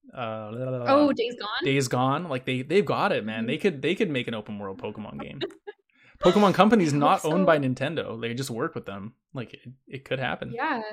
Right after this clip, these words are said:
Speaker 2: and, like, hey, Game Freak, maybe, maybe you need a break.
Speaker 1: Yeah,
Speaker 2: Maybe
Speaker 1: right. Give
Speaker 2: it's
Speaker 1: it to
Speaker 2: time
Speaker 1: Ben.
Speaker 2: to
Speaker 1: Just, just pass it over to Ben.
Speaker 2: Yeah.
Speaker 1: They can make this game. It'll all be good.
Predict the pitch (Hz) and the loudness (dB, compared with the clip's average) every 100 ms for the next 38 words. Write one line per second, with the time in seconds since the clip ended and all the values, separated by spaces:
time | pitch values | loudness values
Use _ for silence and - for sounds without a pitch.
0 | - 269 269 277 254 311 285 - 415 349 | -4 -2 0 -2 -4 -4 -4 -6 -2 0
1 | - 214 214 - 226 294 370 381 339 254 | 0 -6 -8 -8 -4 -4 -4 -4 -6 -4
2 | 294 370 381 370 339 311 - 196 190 196 | -4 -4 -4 -2 -2 -4 -6 -6 -8 -12
3 | - - _ _ _ _ _ _ 143 117 | -20 -20 _ _ _ _ _ _ -2 -2
4 | 104 110 - 139 170 214 175 165 156 147 | -2 -4 -4 0 2 2 2 2 2 -2
5 | 139 - - 143 - 139 185 185 190 175 | -6 -6 -6 -4 -2 -2 0 -2 0 0
6 | 151 147 147 131 127 131 131 139 151 - | 0 0 -2 -4 -4 -2 -4 -4 -8 -4
7 | 127 120 123 _ _ _ - _ 127 107 | -4 -4 -8 _ _ _ -20 _ -2 -2
8 | 104 85 | -2 -12